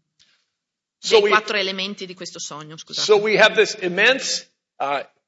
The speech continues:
Speaker 1: image or statue.
Speaker 2: Quindi c'è questa immagine, questa statua enorme.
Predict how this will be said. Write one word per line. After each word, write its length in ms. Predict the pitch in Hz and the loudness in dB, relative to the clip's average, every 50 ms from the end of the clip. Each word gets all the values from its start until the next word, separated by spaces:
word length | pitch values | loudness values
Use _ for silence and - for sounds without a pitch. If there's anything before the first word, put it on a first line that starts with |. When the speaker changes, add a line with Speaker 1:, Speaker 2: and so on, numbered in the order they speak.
| _ _ _ | _ _ _
Speaker 1:
image 600 | - 214 247 233 202 165 151 151 185 214 185 143 147 | 2 4 4 4 2 0 0 0 0 -2 -2 -4 -6
or 120 | 131 117 | -6 -6
statue. 960 | - - - - - 160 175 202 196 - - - 160 147 143 160 175 208 226 - _ _ _ _ _ _ _ - - _ _ | -4 -6 -4 -2 0 0 2 0 0 -2 -4 -8 -6 -6 -4 -4 -4 -4 -6 -12 _ _ _ _ _ _ _ -20 -20 _ _
Speaker 2:
Quindi 280 | - 233 226 214 220 | -16 -14 -14 -14 -12
c'è 300 | - - 214 202 208 - | -10 -8 -6 -6 -8 -8
questa 320 | _ - 220 - - - 202 | _ -12 -12 -10 -8 -6 -6
immagine, 680 | 202 196 196 190 175 190 226 220 185 190 180 175 175 | -6 -6 -4 -2 0 0 0 0 -2 -6 -8 -8 -10
questa 280 | - 190 - - 190 190 | -10 -12 -12 -10 -10 -10
statua 800 | - - - 196 196 196 190 - 190 175 170 156 165 170 170 - | -10 -8 -4 -2 -2 -2 -4 -6 -8 -8 -8 -8 -10 -12 -14 -16
enorme. 640 | 185 180 175 165 165 165 170 185 208 277 381 - | -12 -10 -8 -8 -8 -8 -8 -8 -8 -8 -8 -12